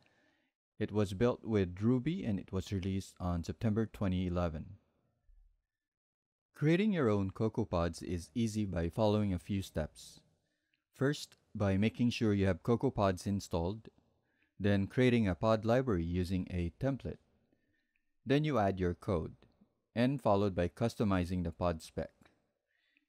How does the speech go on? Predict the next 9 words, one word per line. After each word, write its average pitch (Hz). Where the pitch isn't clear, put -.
And 139
lastly, 101
pushing 160
your 143
pod 92
to 95
a 87
Git 98
repository. 85